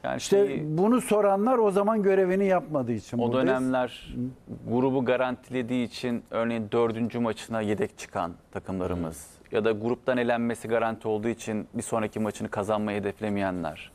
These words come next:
Speaker 1: hafta sonunda derbisi var diye hafta içindeki Avrupa maçına yedek çıkan hocalarımız. Bu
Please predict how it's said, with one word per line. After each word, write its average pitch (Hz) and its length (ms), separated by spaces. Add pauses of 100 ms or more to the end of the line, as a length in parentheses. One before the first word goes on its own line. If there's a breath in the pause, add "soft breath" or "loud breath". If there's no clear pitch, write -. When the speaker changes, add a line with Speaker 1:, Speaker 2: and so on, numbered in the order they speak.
(420 soft breath)
Speaker 1:
hafta 117 380
sonunda 123 440
derbisi 120 500
var 117 240
diye 117 100
hafta 113 240
içindeki 107 340
Avrupa 110 260
maçına 110 280
yedek 101 300
çıkan - 340 (100)
hocalarımız. 90 640 (640 loud breath)
Bu 127 360